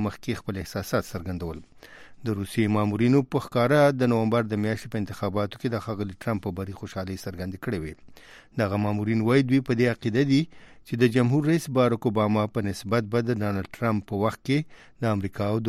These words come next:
روسیې ترمنځ اړیکې ډېرې ښې شي. د امریکا د دفاع وزیر آش کارتر ویلي دي چې د امریکا جنګي الوتکو د لیبیا د سر د ښار نه پنځه څلوېښت کیلومتره لرې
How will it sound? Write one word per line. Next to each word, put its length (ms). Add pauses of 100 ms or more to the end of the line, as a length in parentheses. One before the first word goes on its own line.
روسیې 320
ترمنځ 300 (120)
اړیکې 360
ډېرې 240 (160)
ښې 240
شي. 180 (2000)
د 20 (120)
امریکا 360
د 160
دفاع 320
وزیر 220 (120)
آش 100 (120)
کارتر 280
ویلي 300
دي 120
چې 100
د 120
امریکا 280 (120)
جنګي 280
الوتکو 420
د 80 (100)
لیبیا 340
د 80 (100)
سر 120 (120)
د 20 (100)
ښار 200 (100)
نه 120
پنځه 260 (200)
څلوېښت 420
کیلومتره 540
لرې 180